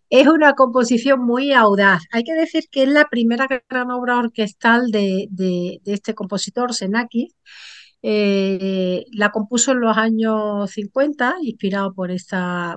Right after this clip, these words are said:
por esta arquitectura, y, pero todo hay que ponerlo en contexto, en contexto, puesto que se trata de una obra musical atípica.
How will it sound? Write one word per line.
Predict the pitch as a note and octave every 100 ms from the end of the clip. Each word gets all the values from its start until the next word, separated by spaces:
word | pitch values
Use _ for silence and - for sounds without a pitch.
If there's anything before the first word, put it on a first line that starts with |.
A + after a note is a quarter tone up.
| -
por | F#3
esta | F#3 F#3
arquitectura, | F3+ F#3 F3+ E3 A#3+ A3+ G3+ A3+ - - - _
y, | B3 A#3 A3+ A3 A3 A3 A3+
pero | A#3 A3+ A#3 A#3
todo | C#4 F4
hay | F#4+
que | D#4+
ponerlo | C4+ B3+ A#3+
en | A3
contexto, | G#3 F#3+ F#3+ A3 A3 - G3 -
en | G#3
contexto, | G3+ F#3 F#3+ G3+ - F#3
puesto | G3 F#3 - G3
que | - G3+ G3 - _ _
se | - A3+
trata | A3 C4 D4+ G4 F#4+ E4
de | A3+ A3 G#3+ A3 -
una | C4+ C#4+ C#4 C#4
obra | C#4 C4
musical | C4 A3 B3 C#4 C#4 C#4 F4+ _ - - _ _
atípica. | - G3+ C4+ C4+ A#3 A3+ A3+